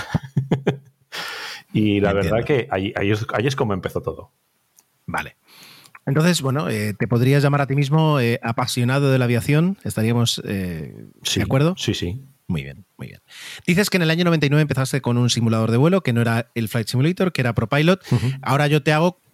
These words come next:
Speaker 2: mm, la siguiente pregunta. ¿Cuál es tu relación con Flight Simulator? ¿Cuándo empezaste a, a jugar, eh, y cómo, cómo fue creciendo esa, esa afición al Flight Simulator?
Speaker 1: Pues, eh, fue con el dos mil cuatro,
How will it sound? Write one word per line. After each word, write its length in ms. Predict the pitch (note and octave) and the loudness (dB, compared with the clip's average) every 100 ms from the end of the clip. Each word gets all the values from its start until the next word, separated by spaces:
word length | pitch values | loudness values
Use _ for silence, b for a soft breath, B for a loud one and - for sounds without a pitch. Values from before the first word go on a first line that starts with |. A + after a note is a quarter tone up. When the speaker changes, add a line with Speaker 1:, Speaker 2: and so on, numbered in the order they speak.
| - | -6
Speaker 2:
mm, 280 | C3 B2 | 0 2
la 120 | A#2+ A2+ | 2 2
siguiente 260 | B2 B2 | 0 0
pregunta. 300 | G#2 A#2+ G#2+ | 0 0 0
¿Cuál 180 | G#2+ C#3 | 0 2
es 120 | D3 | 2
tu 100 | D#3 | 2
relación 640 | D3 B2+ A#2+ - D3+ E3+ F3+ | 2 2 0 2 2 2 -4
con 160 | - G#2+ | -6 -4
Flight 160 | A#2+ A#2+ | -4 -2
Simulator? 400 | B2 C3+ G#2+ F#2+ | 0 0 -2 -2
¿Cuándo 180 | C3+ C#3+ | 2 2
empezaste 800 | C3+ B2 D3+ D3 - E3 E3 D3 | 2 0 0 0 0 -2 -2 -2
a, 220 | A#2+ A#2 A2 | -6 -6 -8
a 40 | |
jugar, 580 | - A2 A#2+ D#3 E3+ - | -6 -4 0 0 0 -4
eh, 360 | - A#2+ A2+ - | -6 -4 -4 -4
y 80 | A2+ | -8
cómo, 440 | - B2 C3 C3 | -4 -2 0 0
cómo 240 | - B2 A#2+ | -2 -4 -2
fue 100 | B2 | -4
creciendo 380 | A2+ A2+ A#2+ A2 | -4 -2 0 0
esa, 340 | A#2 A2 G#2 B B B | -2 -2 -4 B B B
esa 200 | A#2 A#2 | -2 -2
afición 340 | A2 B2 A2 | 0 -2 0
al 80 | G2 | -2
Flight 120 | G#2 | -4
Simulator? 420 | - F#2 E2+ D#2+ - - | -4 -4 -4 -6 -10 -6
Speaker 1:
Pues, 600 | G2 G2 F#2+ G2 - C#3+ | -2 0 0 0 -2 -2
eh, 480 | A2 G2 F#2+ F#2 F2+ | -2 0 -2 -2 -4
fue 400 | - - G2+ A2 | -6 -2 0 0
con 220 | B2+ C#3+ | 0 0
el 340 | G2+ F#2 F2+ F2+ | 0 0 0 0
dos 220 | F#2 F2+ | -2 -2
mil 180 | G2 G2 | -4 -2
cuatro, 520 | F#2 G2+ - E2 - | -2 -2 -4 -8 -12